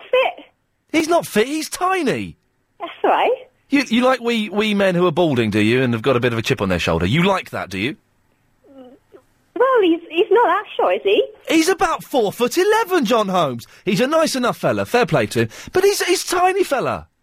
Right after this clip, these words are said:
Speaker 1: Oh, well, well, I've got another idea for you, Dave.
Speaker 2: Oh, go, go, go on then.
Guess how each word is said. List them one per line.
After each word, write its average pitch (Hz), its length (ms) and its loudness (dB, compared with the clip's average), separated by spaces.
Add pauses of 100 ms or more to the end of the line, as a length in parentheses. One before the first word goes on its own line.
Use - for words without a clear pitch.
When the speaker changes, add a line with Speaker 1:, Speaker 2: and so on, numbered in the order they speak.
(540)
Speaker 1:
Oh, 269 280 0 (120)
well, 311 560 0 (560)
well, 320 580 0 (180)
I've 359 140 -2
got 415 100 0
another 415 200 -2 (200)
idea 254 240 -2
for 240 80 -6
you, 202 100 2
Dave. 185 340 2
Speaker 2:
Oh, 214 100 0
go, 226 140 -6
go, 233 160 -2
go 214 100 -4
on 190 80 -2
then. 92 140 -12